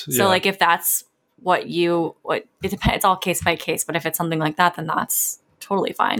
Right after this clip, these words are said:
Speaker 1: It's
Speaker 2: Yeah.
Speaker 1: something that you have a conversation with, with your partner. For me, that just wouldn't have, wouldn't have been what I would have done, obviously.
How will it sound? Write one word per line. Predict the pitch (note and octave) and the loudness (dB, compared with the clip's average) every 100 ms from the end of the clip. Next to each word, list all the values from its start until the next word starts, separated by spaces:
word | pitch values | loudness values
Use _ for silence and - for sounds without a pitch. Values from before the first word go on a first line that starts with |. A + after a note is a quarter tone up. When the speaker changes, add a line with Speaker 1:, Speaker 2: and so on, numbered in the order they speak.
| - | 0
Speaker 1:
It's | |
Speaker 2:
Yeah. | G#3+ | 2
Speaker 1:
something | F#3+ F#3 | 2 2
that | E3+ | 2
you | D#3+ | 2
have | E3 | 2
a | - | 0
conversation | - - - - - | 0 -2 -4 -4 -4
with, | - - _ _ _ | -6 -10 _ _ _
with | G3+ - | -8 -4
your | D#3+ | -4
partner. | - E3+ F3+ G3 F#3+ - _ | -2 -2 2 0 0 -10 _
For | - | -2
me, | E3 D#3+ D#3 | 2 2 4
that | D#3+ - | 2 0
just | E3 - | -4 -6
wouldn't | - - D#3+ | -6 -4 -4
have, | - _ _ _ _ _ | -6 _ _ _ _ _
wouldn't | G3 E3+ E3+ | -4 0 0
have | A3 | -2
been | - | -4
what | G#3+ | -4
I | - | -4
would | - | -4
have | - | -8
done, | - - - | -8 -8 -6
obviously. | - C3+ | 0 2